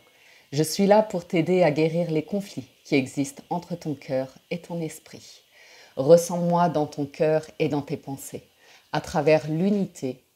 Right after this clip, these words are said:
il y a l'amour. » Très joli message. On a des personnes qui sont confuses entre le cœur et la tête. Et vous êtes accompagnés aujourd'hui. Second message.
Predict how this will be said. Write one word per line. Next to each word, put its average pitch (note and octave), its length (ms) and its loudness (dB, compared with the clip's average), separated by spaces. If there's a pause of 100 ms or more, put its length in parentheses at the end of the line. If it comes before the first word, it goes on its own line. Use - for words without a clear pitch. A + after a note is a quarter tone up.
(380)
il C#3 160 -4
y C3+ 140 -4
a A#2+ 240 -6 (200)
l'amour. » C3+ 640 -10 (920)
Très F#3 160 -4
joli D3+ 180 -4
message. - 560 -12 (1800)
On E3+ 120 -4
a G3+ 80 2
des F3+ 100 2
personnes F#3+ 400 0
qui G3+ 100 -14
sont F#3+ 200 -4
confuses F#3 720 -6 (420)
entre E3 320 -6
le D#3 100 0
cœur G3 460 2 (840)
et D#3+ 40 0
la D3+ 100 2
tête. - 600 -4 (420)
Et F3 80 -14
vous E3+ 120 -8
êtes G3 140 -2
accompagnés G3 540 -4
aujourd'hui. F3+ 640 -10 (720)
Second A3 220 0
message. A3+ 420 -2